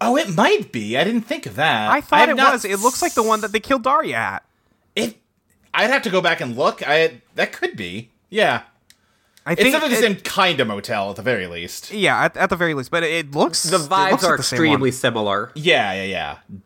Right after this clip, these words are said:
Speaker 1: Dead on the same vibes, if not the same
Speaker 2: Right, which
Speaker 1: literal
Speaker 2: made me think, like,
Speaker 1: location.
Speaker 2: "Oh, is this supposed to be, like, a different Mister C or something?" But I, you know.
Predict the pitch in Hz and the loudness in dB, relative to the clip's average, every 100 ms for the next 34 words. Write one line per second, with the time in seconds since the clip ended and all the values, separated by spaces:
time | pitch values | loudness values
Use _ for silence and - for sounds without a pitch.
0 | - 220 214 202 175 160 160 135 117 110 | -6 -2 0 -2 -2 -2 -2 0 0 0
1 | 101 95 110 - 110 104 - 107 98 90 | 0 -4 -8 -2 -2 -2 -4 -2 -2 -4
2 | 87 - 220 226 208 196 277 302 - - | -10 -6 0 4 4 2 2 2 2 2
3 | 247 - 269 196 170 233 254 - - 202 | 2 2 2 2 0 -2 -4 -4 -2 0
4 | 156 180 - 196 190 175 170 - 147 123 | 0 0 -2 -2 0 0 0 -4 -6 -4
5 | 135 165 127 156 123 - 175 370 359 415 | 0 0 0 -4 -6 -8 -4 -2 0 -2
6 | 415 415 381 339 175 165 151 165 131 123 | 0 -2 -2 -2 0 2 2 2 0 -6
7 | 107 107 | -6 -6